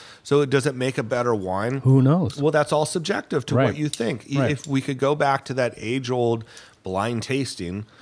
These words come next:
Speaker 1: you know, where, you know, the two ninety-nine bottle of wine that's, you know,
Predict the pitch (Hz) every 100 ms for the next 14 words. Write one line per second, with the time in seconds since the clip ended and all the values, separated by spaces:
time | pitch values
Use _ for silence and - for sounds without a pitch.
0 | - - 107 104 104 101 104 107 107 110
1 | - 113 107 101 101 101 - - - 143
2 | 123 120 117 110 113 110 98 104 113 110
3 | 101 98 107 123 123 107 104 - - -
4 | - - _ - 110 98 92